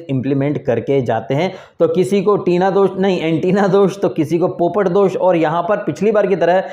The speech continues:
यहाँ पर भी ये, आ, जो शेखर सुमन ने ये शिव ठाकरे को ही गलत डिक्लेयर करके गए, जबकि शेखर सुमन बाहर से सब कुछ देख रहे हैं। अगर प्रियंका एक वर्ड बोलती है तो जग्गा as it is उसे कॉपी करता है। इनफैक्ट हमने जो इस वीक देखी थी नॉमिनेशन टास्क, जो नॉमिनेशन में डालने का रीज़न था निम्रत के लिए,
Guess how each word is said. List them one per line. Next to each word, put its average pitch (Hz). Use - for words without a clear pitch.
यहाँ 165
पर 185
भी 170
ये, 175
आ, 139
जो 135
शेखर 151
सुमन 165
ने 175
ये 175
शिव 175
ठाकरे 135
को 151
ही 160
गलत 139
डिक्लेयर 147
करके 143
गए, 151
जबकि 170
शेखर 202
सुमन 202
बाहर 170
से 185
सब 156
कुछ 165
देख 143
रहे 139
हैं। 165
अगर 147
प्रियंका 165
एक 170
वर्ड 165
बोलती 151
है 180
तो 185
जग्गा 131
as 139
it 156
is 165
उसे 139
कॉपी 143
करता 165
है। 180
इनफैक्ट 185
हमने 180
जो 190
इस 170
वीक 175
देखी 170
थी 175
नॉमिनेशन 160
टास्क, 160
जो 160
नॉमिनेशन 156
में 170
डालने 147
का 165
रीज़न 151
था 175
निम्रत 156
के 143
लिए, 139